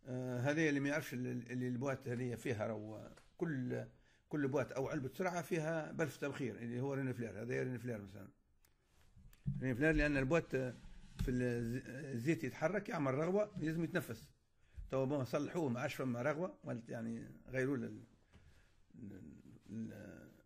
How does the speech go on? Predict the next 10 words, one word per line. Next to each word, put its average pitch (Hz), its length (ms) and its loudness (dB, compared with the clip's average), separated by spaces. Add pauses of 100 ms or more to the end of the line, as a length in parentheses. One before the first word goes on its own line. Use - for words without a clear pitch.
(720)
التركيبة 127 380 0
متاعها 160 360 0 (200)
ولا 151 200 0
ما 147 80 2
عادش 156 160 0
يعمل 131 260 0
رغوة. 110 200 -4 (1700)
ولا 143 220 6
يعني، 139 320 2
آه، 123 580 -6